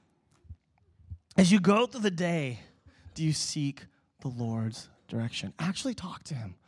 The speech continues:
"Lord God, what do you want for me to do today? God, what do you have for me?" I, I believe God wants us to be confident people, but not confident in ourselves, confident in him.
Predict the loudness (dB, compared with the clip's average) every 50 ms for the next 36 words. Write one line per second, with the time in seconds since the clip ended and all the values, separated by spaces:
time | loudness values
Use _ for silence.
0 | _ _ _ _ _ _ _ _ _ _ _ 2 2 4 6 6 6 8 6 6
1 | 6 4 2 0 -2 0 2 4 4 4 4 2 2 0 0 -2 -6 -8 -12 -16
2 | -20 _ _ _ _ _ _ _ _ -2 2 4 4 4 4 4 4 4 4 2
3 | 0 -2 -4 -6 -6 -6 -6 -6 -6 -6 -10 -12 -16 -20 _ _ _ _ _ _
4 | _ _ _ _ _ _ _ _ _ _ _ 4 4 6 8 10 10 8 8 6
5 | 6 6 8 8 8 8 6 6 4 2 2 2 2 2 2 2 2 2 -2 2
6 | 2 4 4 2 2 0 2 2 4 2 2 -2 -10 -16 -12 _ -4 2 2 4
7 | 4 4 4 2 2 0 -2 -6 -14 -20 -4 0 2 4 4 4 2 0 -2 -2
8 | -2 0 0 -2 -2 0 2 2 0 2 2 2 2 2 2 0 -2 -4 -4 -4
9 | -4 -6 -6 -6 -8 -6 -6 -6 -6 -6 -8 -12